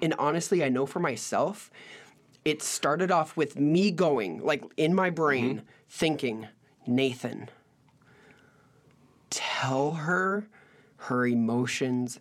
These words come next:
Speaker 1: You understand why she would be feeling that.
Speaker 2: Yeah.
Speaker 1: Tell her that."
Speaker 2: Yeah. So I, I think, um, that definitely part of it,
Speaker 1: Right.
Speaker 2: for sure. Um, but even more simply,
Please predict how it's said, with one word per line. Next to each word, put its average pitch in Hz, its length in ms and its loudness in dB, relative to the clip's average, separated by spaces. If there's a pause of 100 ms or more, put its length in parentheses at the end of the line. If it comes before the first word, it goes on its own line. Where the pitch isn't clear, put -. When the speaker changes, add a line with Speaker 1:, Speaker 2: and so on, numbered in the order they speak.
Speaker 1:
You 127 280 2
understand 120 840 -4
why 120 200 0
she 123 200 -2
would 113 180 -2
be 107 140 -4
feeling 92 320 -6
that. 71 200 -8 (100)
Speaker 2:
Yeah. 92 200 -2 (140)
Speaker 1:
Tell 135 260 0
her 127 160 -2
that." 117 200 0
Speaker 2:
Yeah. 95 300 0
So 113 280 0
I, 113 380 0
I 120 40 -2
think, 127 380 -2
um, 101 580 -2 (220)
that 113 380 0
definitely 117 380 -2
part 101 240 -2
of 104 80 -4
it, 131 240 -2
Speaker 1:
Right. 190 120 -4
Speaker 2:
for 117 140 4
sure. 110 400 0 (400)
Um, 95 680 0 (1080)
but 123 200 -2
even 147 300 0
more 117 340 2
simply, 117 560 0